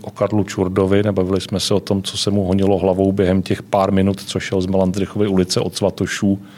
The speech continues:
kteří mu připravili snídani do pečkárny a tam je všechny udal, včetně těch Svatošů.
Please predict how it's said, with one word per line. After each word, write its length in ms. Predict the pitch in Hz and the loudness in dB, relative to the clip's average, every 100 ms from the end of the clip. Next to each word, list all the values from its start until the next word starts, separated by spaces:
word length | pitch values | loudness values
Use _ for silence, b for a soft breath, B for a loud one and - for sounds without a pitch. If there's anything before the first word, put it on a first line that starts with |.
| B B B B | B B B B
kteří 340 | - 92 90 95 | -6 0 2 2
mu 140 | 98 | 2
připravili 560 | - 98 - 98 98 92 | 0 -2 2 2 2 2
snídani 760 | - 95 95 98 101 104 110 - | 2 4 4 4 2 0 -2 -8
do 160 | - 87 | -6 -6
pečkárny 640 | - 92 - - 90 95 | -2 -4 -2 0 2 2
a 60 | 95 | 2
tam 180 | 95 98 | 0 -2
je 60 | |
všechny 380 | 95 101 - 113 | -2 -6 -4 -6
udal, 320 | - 95 95 | -2 2 2
včetně 420 | 98 - 92 - 92 | 0 -4 -6 -4 -4
těch 200 | 101 - | -4 -2
Svatošů. 680 | 95 - 95 - 98 92 | -6 -4 -6 -6 -8 -8